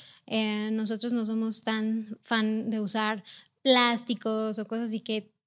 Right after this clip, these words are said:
tal vez el resto de tus muebles y todo va a ir envejeciendo y eso se va a ver súper nuevo siempre y, y rompe, ¿no? Entonces,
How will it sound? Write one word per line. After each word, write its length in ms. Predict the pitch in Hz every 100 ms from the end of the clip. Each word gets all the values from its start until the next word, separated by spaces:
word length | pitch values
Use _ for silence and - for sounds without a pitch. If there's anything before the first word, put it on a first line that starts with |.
| -
tal 180 | 226 226
vez 160 | 233
el 260 | 240 220 214
resto 340 | 233 247 277 277
de 100 | 285
tus 220 | 254 220
muebles 420 | 233 233 233 247
y 60 | 240
todo 400 | 214 220 220 226
va 60 |
a 40 | 220
ir 100 | 214
envejeciendo 680 | 233 214 214 214 226 240 277
y 240 | 240 220 214
eso 180 | 208
se 140 | 220 202
va 100 | 202
a 40 |
ver 360 | 208 202 202 -
súper 420 | 220 202 208 185
nuevo 340 | 208 208 202
siempre 520 | - 214 202 202 220 -
y, 340 | 214 208 214
y 40 |
rompe, 420 | 208 220 208 - -
¿no? 240 | 226 233
Entonces, 400 | 117 226 214 214